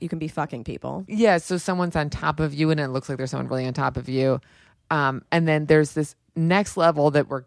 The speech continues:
Speaker 2: getting to where, um, there's companies now, w-, there's a big one in L A called Kama Sutra, where they put porn stars or regular people into scanners, like,
Speaker 1: Yeah.
Speaker 2: in the way that, you know, for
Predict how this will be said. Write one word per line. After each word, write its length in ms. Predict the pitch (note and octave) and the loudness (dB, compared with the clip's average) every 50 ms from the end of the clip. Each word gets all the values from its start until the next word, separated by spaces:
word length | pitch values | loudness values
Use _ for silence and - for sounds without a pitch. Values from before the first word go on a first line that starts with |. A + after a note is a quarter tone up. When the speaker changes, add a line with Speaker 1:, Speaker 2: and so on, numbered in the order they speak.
| _ | _
Speaker 2:
getting 380 | - D#3+ E3 E3 D#3 D#3 D3 C#3+ | 0 2 2 2 0 -4 -6 -8
to 300 | - - - C3+ B2+ B2+ | -8 -6 -4 -4 -2 -2
where, 380 | B2 A#2+ C3 B2+ B2 B2 B2 A#2+ - - - - _ _ _ _ _ _ _ _ _ _ _ _ _ _ - | -2 0 0 0 0 -2 -4 -6 -8 -18 -20 -20 _ _ _ _ _ _ _ _ _ _ _ _ _ _ -4
um, 460 | D#3+ E3 D#3 D3+ C3+ C3 C3 - - - _ _ _ _ _ _ _ _ _ _ - - | -2 -2 0 0 -2 -2 -4 -6 -8 -10 _ _ _ _ _ _ _ _ _ _ -4 4
there's 200 | - G2 F#3 - | 6 6 6 4
companies 600 | - - F#3+ G3 F#3+ - E3 F3 F3 E3+ D#3+ - | 2 0 0 2 2 2 2 2 2 0 0 -2
now, 420 | - C#3+ C3+ C3 C3 C3+ C3+ C#3 - _ - | -4 -2 0 0 2 0 0 -2 -8 _ -14
w-, 180 | - E3+ D#3 | -8 -4 -2
there's 200 | C#3+ E3 D3+ C#3+ | 0 0 0 0
a 40 | D#3 | 2
big 180 | C#3+ D3+ C#3+ - | 0 0 2 2
one 180 | D3 C#3+ C#3 | 0 0 0
in 120 | C3+ C3 C3+ | -4 -4 -4
L 120 | C3+ C3 | -2 -2
A 240 | C3 C3 C3 - - _ | -2 -2 -4 -6 -10 _
called 240 | - D3 C#3 C3 - | -4 -4 -4 -4 -2
Kama 340 | - - C#3 C#3 C#3 C#3 C#3 | -4 -2 -2 0 0 0 0
Sutra, 580 | - - C3+ C3 B2+ - - F3+ F#3 G3 G3+ - | 0 0 0 0 0 2 4 6 6 6 4 4
where 240 | - D#3 D#3 D3 C#3+ | 6 6 8 8 8
they 160 | C#3+ D3 D3 | 6 6 2
put 400 | - - - F3 E3 E3 D3 - _ _ _ _ _ _ _ _ _ _ _ _ _ - | 4 2 4 6 6 6 4 2 _ _ _ _ _ _ _ _ _ _ _ _ _ -2
porn 320 | - - F#3+ F#3+ F#3+ F#3+ | 2 4 4 4 4 2
stars 560 | F#3 - - C#3+ C3 C3 C3 C3+ C#3+ D#3 - - | 0 0 2 2 4 4 4 2 2 0 -4 -4
or 220 | - - C#3+ C3+ - _ _ _ - - | -2 -2 -2 -2 -4 _ _ _ -4 0
regular 320 | D#3 C#3+ C3+ C#3+ D3 C#3+ | 0 2 4 4 4 2
people 320 | - - C#3+ - - C3+ | 0 -2 -6 0 2 2
into 460 | - - C3+ A#2+ - C#3 C3+ B2+ B2 - _ _ _ _ _ _ _ _ _ - | 2 0 -2 -2 0 2 2 2 0 -2 _ _ _ _ _ _ _ _ _ -18
scanners, 800 | - - - - D#3 C#3+ C#3 C#3 D#3 F3+ G3+ A3+ B3+ C4+ G3+ F#3 | -16 -12 -4 -2 -2 0 0 0 2 2 2 2 2 0 2 2
like, 160 | G3+ F#3 E3+ | 4 4 4
Speaker 1:
Yeah. 60 | F3 | 2
Speaker 2:
in 60 | F3 | 0
the 80 | E3+ E3 | 2 4
way 180 | D#3 D#3+ D#3 | 4 4 4
that, 200 | D#3 D#3 D3+ - - _ _ - | 4 2 -2 -4 -4 _ _ 0
you 120 | E3+ E3+ | 2 6
know, 160 | E3+ D#3+ D3+ | 6 6 6
for 360 | C#3+ - - D3+ C#3+ C#3 C#3 | 4 0 -4 -2 -2 -2 -4